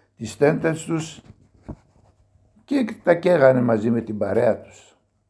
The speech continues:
Και βεβαίως με τους ήχους των γρύλων. Παρακάτω κυλούσε το ποτάμι Χορεκάλο, γεμάτο από ψάρια, συνήθως τελάπιες. Πολλοί έρχονταν για να ψαρέψουν νωρίς το πρωί και κατασκήνωναν το βράδυ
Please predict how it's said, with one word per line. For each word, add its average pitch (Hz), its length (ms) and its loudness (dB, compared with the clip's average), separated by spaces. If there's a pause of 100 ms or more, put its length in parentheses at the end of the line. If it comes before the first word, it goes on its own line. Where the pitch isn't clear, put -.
(880)
Και 226 440 2
βεβαίως 156 560 2
με 120 140 -4
τους 110 220 -10
ήχους 131 280 -8
των 120 140 -6
γρύλων. 113 460 -8 (1160)
Παρακάτω 160 540 2
κυλούσε 190 440 -2
το 160 160 -6
ποτάμι 165 460 0
Χορεκάλο, 135 840 0
γεμάτο 123 480 -2
από 117 160 -6
ψάρια, 107 540 -6 (420)
συνήθως 117 520 -4
τελάπιες. 110 720 -4 (1120)
Πολλοί 208 300 4
έρχονταν 170 440 2
για 139 160 0
να 127 120 0
ψαρέψουν 139 540 -4
νωρίς 131 300 -2
το 117 120 -4
πρωί 123 340 0
και 131 140 -6
κατασκήνωναν 117 840 -2
το 110 120 -2
βράδυ 135 560 -2